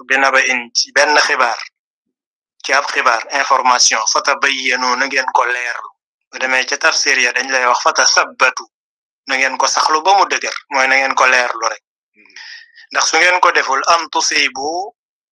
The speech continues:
mën nañ leen a pousser ba, ba ngeen jam, ba ngeen songu xawman aw nit bi jahalatin ci erreur. Fatusbihu,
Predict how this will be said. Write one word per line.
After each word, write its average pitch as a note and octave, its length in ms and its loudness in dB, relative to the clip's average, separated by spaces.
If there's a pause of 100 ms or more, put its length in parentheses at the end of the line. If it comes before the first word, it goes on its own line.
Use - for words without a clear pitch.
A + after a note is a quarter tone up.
mën C#3+ 340 0
nañ D#3+ 180 2
leen D3 240 2
a C#3+ 60 2
pousser C#3+ 380 2
ba, C3+ 120 2
ba D3+ 120 2
ngeen D#3+ 200 2 (180)
jam, C#3 140 2 (300)
ba C3 80 -2
ngeen D3 200 0
songu C3 360 2
xawman C#3 420 2
aw C3+ 160 2 (120)
nit C3 220 -6
bi C3 160 -18
jahalatin C3 600 -2
ci F#3 80 -2
erreur. C#3 400 0 (920)
Fatusbihu, C#3 720 0